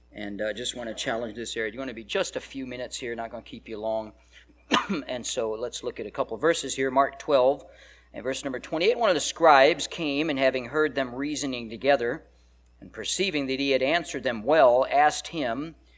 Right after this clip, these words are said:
"What is the first commandment of all?" And Jesus answered him, "The first of all the commandment, commandments is, Hear, O Israel, the Lord our God is one Lord.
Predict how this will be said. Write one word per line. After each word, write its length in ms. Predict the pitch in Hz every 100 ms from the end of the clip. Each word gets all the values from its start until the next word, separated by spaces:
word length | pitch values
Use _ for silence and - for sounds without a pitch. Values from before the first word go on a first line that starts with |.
| _ _
"What 140 | 143
is 140 | 139 123
the 80 |
first 340 | 123 123 113 -
commandment 500 | 131 113 107 113 110
of 160 | 120
all?" 500 | 139 139 110 98 - _ _ _ -
And 120 | 110
Jesus 340 | 180 185 156
answered 320 | 175 190 170
him, 80 | 147
"The 80 | 135
first 380 | 131 190 - -
of 80 | 127
all 260 | 147 190
the 80 | 208
commandment, 720 | - 202 139 117 123 135 - - _ _ _ - -
commandments 520 | 165 156 135 127 -
is, 360 | 151 135 123 - _
Hear, 320 | - 185 185
O 140 | 180
Israel, 480 | 151 127 117 127 - - _ _
the 100 | 113
Lord 260 | 127 170 175
our 200 | 170 151
God 500 | 139 120 123 135 143 - _ _ _ _
is 180 | 127 120
one 240 | 113 107
Lord. 460 | 131 156 123 95